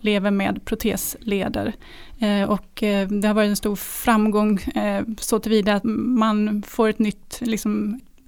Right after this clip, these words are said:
ett smärtfritt, rörelseaktivt liv tillbaka. Eh, och det är väldigt få, ska säga, som drabbas av infektioner.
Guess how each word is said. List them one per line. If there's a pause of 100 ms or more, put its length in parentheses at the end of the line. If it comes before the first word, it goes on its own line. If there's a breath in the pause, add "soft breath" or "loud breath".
(140)
ett
smärtfritt, (100)
rörelseaktivt (100)
liv
tillbaka. (500 loud breath)
Eh,
och
det
är
väldigt
få,
ska
säga,
som
drabbas
av
infektioner.